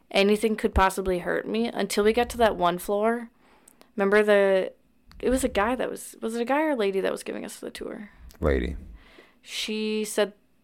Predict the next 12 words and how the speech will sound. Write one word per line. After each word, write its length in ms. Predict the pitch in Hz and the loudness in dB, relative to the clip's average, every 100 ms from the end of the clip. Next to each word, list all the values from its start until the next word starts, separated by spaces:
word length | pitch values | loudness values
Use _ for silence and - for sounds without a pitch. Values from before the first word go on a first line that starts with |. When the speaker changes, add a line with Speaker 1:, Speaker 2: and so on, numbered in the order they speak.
| _ | _
Speaker 1:
there 160 | 202 202 | 0 2
was 220 | 202 208 | 0 -4
one 680 | 196 196 202 214 220 226 226 | -2 2 2 2 2 0 0
kind 300 | - 196 196 | -2 -2 -2
of 60 | |
aggressive 760 | 196 - 185 180 180 196 180 - | -4 -2 2 2 2 -4 -6 -6
ghost 580 | - 170 165 175 - - | 0 2 2 0 -6 -8
on, 160 | - 180 | -6 -4
like, 160 | 175 | -4
the 80 | 175 | -6
fourth 320 | - 175 170 - | -4 -2 -2 -4
floor. 340 | 110 104 95 | -4 -4 -4